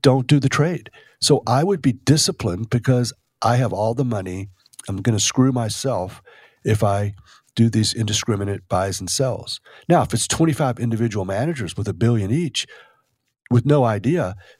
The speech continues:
they're competing, you know, they're, with no idea what other people necessarily are actually going to do, exactly do, then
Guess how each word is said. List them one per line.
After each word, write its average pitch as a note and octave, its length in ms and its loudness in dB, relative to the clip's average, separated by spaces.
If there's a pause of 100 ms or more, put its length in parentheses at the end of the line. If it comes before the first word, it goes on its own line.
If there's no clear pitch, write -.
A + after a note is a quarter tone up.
(260)
they're A#2 180 2
competing, B2 520 2
you C3+ 80 -2
know, F#2 100 -2
they're, A2 220 -4 (400)
with A#2 100 4
no C#3+ 120 4
idea C3 180 2
what A#2+ 180 0
other A#2+ 180 0
people A#2+ 300 -2
necessarily A2 540 -2 (160)
are F#2+ 180 -4
actually G#2+ 380 -2
going G#2 280 -2
to F2+ 80 -4
do, C3 260 2
exactly G#2 520 -2
do, E2+ 240 -8 (800)
then C3 260 4